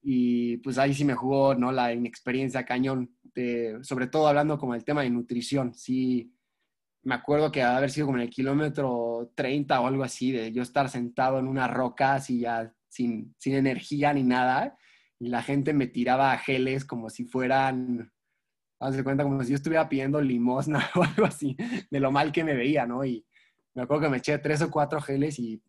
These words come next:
eso me revivió y, pues, pude acabar. Y la verdad es que no me fue tan mal. Yo pensé que, que iba a ser,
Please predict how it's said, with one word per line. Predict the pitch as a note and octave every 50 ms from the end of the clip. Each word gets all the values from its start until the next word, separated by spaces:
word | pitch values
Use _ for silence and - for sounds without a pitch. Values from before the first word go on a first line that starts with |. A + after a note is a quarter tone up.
| _ _ _
eso | - C3 C3 D3+ D3
me | C#3+ C3+ B2
revivió | - A#2+ A#2 A#2 A#2 A2+ A2+ A#2 A#2+ B2+ C#3+
y, | C#3
pues, | B2+ - - -
pude | - - C3 C3 C3
acabar. | B2+ B2 - A#2+ A#2 A#2 A#2+ B2 A#2 A#2+ - _ _ _ _ _ _ _ _ _ _
Y | C3+
la | C3+ C3+
verdad | C3+ D3 F3+
es | F3+
que | - D3
no | C#3+ D3
me | D3+ D3
fue | C#3 C#3 C#3+
tan | C#3 C#3+ C#3 B2+
mal. | A#2+ A#2+ B2+ E3+ F3 - - _
Yo | B2 A#2+ B2 A#2+
pensé | - B2+ A#2+ A#2+ B2+ A#2+
que, | - C3 B2 A#2+ A2+ G#2+ G2+ - C3+ C#3 _ _ _ _ _ _ _ _ _ _ _ _ _ _ _ _
que | - B2
iba | B2 B2 B2
a | A#2
ser, | A#2 - A#2+ A#2+ A#2+ A#2+ A2 A2 B2